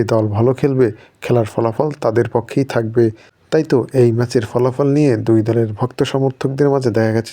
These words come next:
চরম উত্তেজনা। খেলার ফলাফল খেলা শেষেই জানা যাবে, কিন্তু খেলার ফলাফল একদিন আগেই ফাঁস করল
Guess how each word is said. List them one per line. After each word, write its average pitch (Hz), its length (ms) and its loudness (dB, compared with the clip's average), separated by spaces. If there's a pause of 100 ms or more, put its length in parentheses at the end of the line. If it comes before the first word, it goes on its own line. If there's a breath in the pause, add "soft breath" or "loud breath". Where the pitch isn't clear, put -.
চরম 117 320 0
উত্তেজনা। 117 460 0 (360 soft breath)
খেলার 160 320 0
ফলাফল 143 380 -2 (140)
খেলা 113 260 0
শেষেই 131 340 0
জানা 113 200 2
যাবে, 117 200 2 (400 loud breath)
কিন্তু 135 240 -2 (100)
খেলার 113 280 0
ফলাফল 123 340 0 (160)
একদিন 120 220 -2 (120)
আগেই 131 280 0
ফাঁস 110 160 -2 (120)
করল 127 160 0